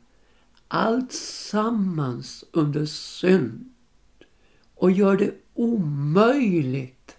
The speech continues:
för oss att i egen kraft och förmåga bryta oss ur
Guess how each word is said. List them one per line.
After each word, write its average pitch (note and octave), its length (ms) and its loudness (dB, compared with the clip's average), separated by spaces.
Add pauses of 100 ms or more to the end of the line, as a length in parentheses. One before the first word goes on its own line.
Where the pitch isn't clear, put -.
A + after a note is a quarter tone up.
för - 360 -6
oss - 640 0 (560)
att C3+ 300 -4
i C#3 220 -4
egen G3 640 6
kraft - 1040 -2 (140)
och - 180 -4
förmåga C3+ 920 0 (540)
bryta D#3 320 2
oss - 340 -6
ur D3+ 520 6